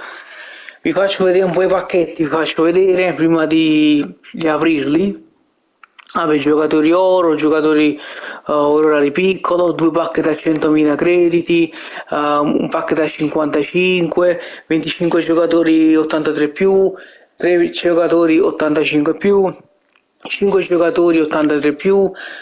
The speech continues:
eh, due giocatori ottanta più, venticinque giocatori ottantaquattro più, quindi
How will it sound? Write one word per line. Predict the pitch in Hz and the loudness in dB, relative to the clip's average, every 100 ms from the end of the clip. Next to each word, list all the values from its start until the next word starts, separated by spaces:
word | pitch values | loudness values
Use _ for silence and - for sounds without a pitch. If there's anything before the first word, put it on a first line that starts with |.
| - - - | -18 -18 -6
eh, | 151 147 | -2 0
due | 151 175 | 2 0
giocatori | 170 170 170 | 2 2 2
ottanta | 156 151 151 156 | 2 0 0 -2
più, | - 196 180 - - _ _ _ _ _ _ - | 2 2 2 -2 -16 _ _ _ _ _ _ -4
venticinque | 175 208 202 190 170 185 175 | 0 0 0 -2 0 0 2
giocatori | 170 170 165 165 156 156 - | 2 2 2 2 2 0 0
ottantaquattro | - - 160 147 147 139 165 | -6 -4 -2 0 0 0 -2
più, | 160 175 | -2 0
quindi | 170 160 139 - - | 2 0 -2 -10 -20